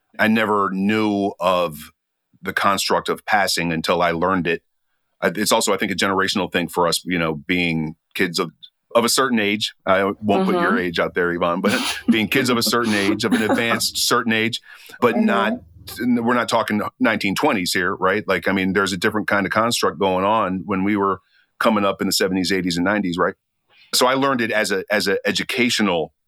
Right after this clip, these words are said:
Speaker 1: thing in school when I read books like Passing. Was it William, Walter White, I believe, was the president of, uh, the N double A C P. I read about him when I was in high school.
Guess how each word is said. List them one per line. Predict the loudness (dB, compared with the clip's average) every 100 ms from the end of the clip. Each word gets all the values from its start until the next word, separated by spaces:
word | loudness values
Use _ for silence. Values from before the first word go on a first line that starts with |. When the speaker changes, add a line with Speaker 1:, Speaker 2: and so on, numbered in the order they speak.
| _ _ _
Speaker 1:
thing | -12 0 2 2 0 -2 -6 _ _ _ -2
in | 0
school | 0 0 2 2 0 0
when | 0 0
I | 0
read | 0 2 0 -4 -12 _ _ _ _ _ _ _ _ _ _ _ _ _ -14
books | 0 0 0 -2 0
like | 0 0 -4 -2
Passing. | 0 0 0 -2 -2 -4 -6 _ _ _ -4
Was | 0 0
it | 0
William, | 2 2 2 2
Walter | 0 2 0
White, | 2 0 0
I | 0
believe, | 2 0 2
was | 0
the | 0
president | 0 0 2 0 2
of, | 0 0 2
uh, | 2
the | 2
N | 2
double | 2 0
A | 0
C | -2
P. | 0 0
I | 0 -2
read | 0 2 2
about | 0 0
him | 0
when | 2
I |
was | 0 0
in |
high | 0 0
school. | 0 -2 -4